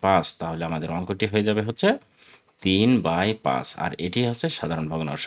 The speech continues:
আমাদের চার নম্বর অঙ্কটি যেটি বলছিল সেটা হচ্ছে এটি। এবারে পাঁচ নম্বর অঙ্কটি বলছে রিহানের ভর তিরিশ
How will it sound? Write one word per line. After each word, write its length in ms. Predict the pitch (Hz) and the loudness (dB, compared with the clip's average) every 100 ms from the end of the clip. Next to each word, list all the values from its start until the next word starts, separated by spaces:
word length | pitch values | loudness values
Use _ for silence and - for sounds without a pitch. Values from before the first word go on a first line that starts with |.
| 78 | -6
আমাদের 200 | 82 87 | -6 -2
চার 120 | 98 101 | 0 2
নম্বর 160 | 104 107 | 2 2
অঙ্কটি 220 | 104 113 107 | 0 0 2
যেটি 140 | 107 110 | 2 2
বলছিল 220 | - - 208 | 0 -2 -4
সেটা 160 | - 73 | -4 -6
হচ্ছে 160 | 147 - | -6 -6
এটি। 120 | 151 - _ - _ _ _ _ - | -6 -12 _ -20 _ _ _ _ 0
এবারে 200 | 104 117 120 | 6 8 8
পাঁচ 120 | 107 - | 6 6
নম্বর 180 | 127 131 | 6 6
অঙ্কটি 220 | 127 131 135 | 6 4 4
বলছে 200 | 127 113 98 147 _ _ _ _ _ | 4 2 0 -2 _ _ _ _ _
রিহানের 480 | 92 113 123 143 139 104 | 4 6 8 10 8 8
ভর 240 | 107 131 151 - _ _ _ _ _ _ _ | 8 8 4 -2 _ _ _ _ _ _ _
তিরিশ 240 | 127 110 | 6 6